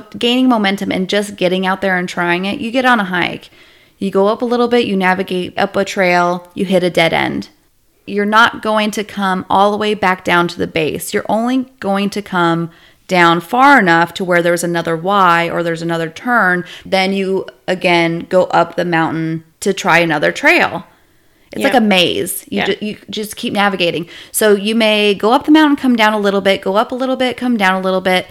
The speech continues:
Speaker 1: but you never go all the way back down to the base because then you've gotta climb all the way back up, and that takes too much energy. That's too much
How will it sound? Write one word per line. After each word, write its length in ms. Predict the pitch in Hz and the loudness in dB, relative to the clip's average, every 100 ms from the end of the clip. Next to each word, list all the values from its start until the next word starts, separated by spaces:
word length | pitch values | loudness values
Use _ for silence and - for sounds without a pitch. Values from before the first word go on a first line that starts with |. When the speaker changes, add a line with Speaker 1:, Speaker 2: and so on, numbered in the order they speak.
| - - - | -20 -16 -4
Speaker 1:
but 80 | 233 | -2
you 140 | 233 | 2
never 480 | 254 277 311 - - _ _ - | 2 4 2 0 -10 _ _ -4
go 180 | 220 - | -2 -2
all 200 | 233 247 | -2 0
the 80 | 254 | 0
way 120 | 233 | 0
back 240 | 226 214 | 2 0
down 160 | 220 208 | 0 -2
to 60 | 202 | -2
the 100 | 202 | 0
base 240 | 262 254 | 0 0
because 340 | 233 220 220 | -6 -6 -6
then 100 | 247 | 0
you've 160 | 254 240 | 0 0
gotta 180 | 240 214 | -2 -4
climb 320 | - 214 220 233 | -8 -8 -8 -8
all 320 | 254 277 277 | -6 -4 -2
the 80 | 277 | -2
way 120 | 277 | -2
back 280 | 269 262 269 | -2 -2 0
up, 200 | 262 - | -2 0
and 180 | 208 202 | -2 0
that 220 | 202 - | -2 -6
takes 320 | 226 202 - - - _ - | -8 -8 -10 -20 -20 _ -14
too 220 | - 247 | -4 -2
much 180 | 233 202 | -2 -2
energy. 600 | 196 196 180 175 165 165 - | -2 -2 -2 -4 -6 -10 -12
That's 220 | 196 185 - | -8 -8 -8
too 340 | - 240 240 | -8 -4 -4
much 480 | 233 190 190 - | -2 -2 -2 -6